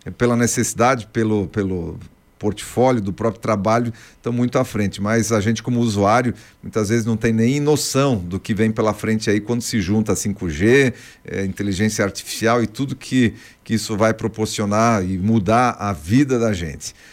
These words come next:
Mas a Unifique, com certeza, saindo à frente. E, e nos planos, eh, Jair, só pra gente fechar a nossa conversa aqui, porque a gente tá falando de Santa Catarina,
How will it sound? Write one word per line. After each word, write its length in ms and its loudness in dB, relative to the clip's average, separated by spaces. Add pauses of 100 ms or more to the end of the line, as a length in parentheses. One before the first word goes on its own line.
(180)
Mas 480 0
a 120 -4
Unifique, 640 0 (500)
com 180 2
certeza, 680 0 (220)
saindo 400 0
à 60 4
frente. 560 -4
E, 240 2
e 40 2
nos 280 0
planos, 760 2
eh, 420 -2
Jair, 220 2
só 140 -2
pra 140 -2
gente 180 0
fechar 300 2
a 40 2
nossa 280 -2
conversa 480 0
aqui, 260 0 (340)
porque 160 -4
a 40 6
gente 140 0
tá 120 0
falando 200 0
de 40 -4
Santa 220 0
Catarina, 560 0